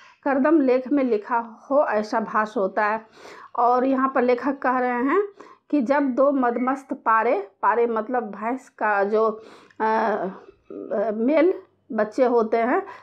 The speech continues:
वे लोग क्या होता है आपस में सींग से लड़ाई करते हैं और लड़ाई करने के बाद क्या होता है वहाँ पर जो है चिन्ह ऐसा दिखता है कि लगता है कि बहुत बड़ा बड़ा युद्ध यहाँ पर हुआ है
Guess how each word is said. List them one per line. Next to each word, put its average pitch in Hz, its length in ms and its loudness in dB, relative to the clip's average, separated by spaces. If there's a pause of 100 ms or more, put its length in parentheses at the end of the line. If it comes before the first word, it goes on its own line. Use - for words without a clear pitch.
(100)
वे 233 100 6
लोग 254 220 4
क्या 277 100 0
होता 277 280 -2
है 277 200 0
आपस 240 440 -2
में 262 100 0
सींग 269 360 -2
से 349 240 -4
लड़ाई 247 420 2
करते 226 360 -2
हैं 302 240 0 (300)
और 233 220 -2
लड़ाई 247 320 0
करने 247 340 -2
के 247 100 -2
बाद 240 240 -2
क्या 247 140 -2
होता 240 320 -2
है 254 140 2
वहाँ 233 280 2
पर 339 300 0 (400)
जो 247 140 2
है 269 140 2
चिन्ह 320 420 2 (100)
ऐसा 254 320 0
दिखता 240 360 0
है 294 180 2
कि 285 80 0
लगता 240 300 0
है 262 140 -2
कि 302 100 -2
बहुत 247 320 -2
बड़ा 233 240 0
बड़ा 233 180 0
युद्ध 220 380 2
यहाँ 214 320 2
पर 214 160 0
हुआ 214 300 2
है 214 220 -4